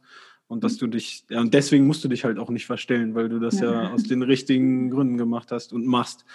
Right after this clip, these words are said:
Speaker 1: Und ich kann auch jedem wirklich nur empfehlen, wenn ihr jetzt zuhört, äh, und, oder zuschaut, sich, ich werd's auch verlinken in den Shownotes, Monas,
Speaker 2: Mhm.
Speaker 1: äh, Instagram-Profil mal anzugucken.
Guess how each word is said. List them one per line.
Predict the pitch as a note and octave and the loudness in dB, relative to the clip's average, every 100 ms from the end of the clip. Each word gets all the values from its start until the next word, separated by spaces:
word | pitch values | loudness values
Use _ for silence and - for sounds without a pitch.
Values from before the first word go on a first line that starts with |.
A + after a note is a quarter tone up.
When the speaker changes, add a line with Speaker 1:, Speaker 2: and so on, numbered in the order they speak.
| - - - | -20 -20 0
Speaker 1:
Und | B2 C3+ | 2 4
ich | C#3 | 4
kann | D3+ D3+ | 6 6
auch | C3 | 6
jedem | C#3+ D#3+ D3+ | 6 6 6
wirklich | D3+ D3+ C#3 - | 4 4 2 -2
nur | D#3+ D3 D3+ C#3+ | 2 4 6 4
empfehlen, | B2+ C3 B2+ B2 - D#3+ D3+ | 4 4 2 -2 2 6 8
wenn | C#3+ | 8
ihr | C#3+ | 8
jetzt | C3+ C3+ | 6 2
zuhört, | - F3 D#3+ D#3+ D#3 | 4 6 8 4 2
äh, | C3 | 0
und, | C3+ C3 B2+ B2+ | 4 4 4 4
oder | B2+ A#2+ | 4 4
zuschaut, | - D#3 - D3 D3 - - - | 4 0 4 4 4 -2 -18 -20
sich, | _ C3 C3 | _ -2 2
ich | - | 4
werd's | C#3+ | 6
auch | C#3+ | 4
verlinken | - C#3 D#3+ D#3+ | 6 6 6 4
in | D3+ | 4
den | D3 | 4
Shownotes, | - D3+ D3 C#3+ | 4 4 4 4
Monas, | C#3 C#3 C3+ C3 B2+ G#2+ | 4 6 6 4 2 2
Speaker 2:
Mhm. | G#2+ | 4
Speaker 1:
äh, | B2+ | 4
Instagram-Profil | B2 C#3 - C#3 C#3 C#3 C#3 C#3 - C#3+ | 4 0 0 2 4 2 -2 -6 2 4
mal | C#3 B2 | 4 2
anzugucken. | C3+ C3+ C#3 C#3+ C3+ B2+ | -2 -4 -4 -4 -4 -6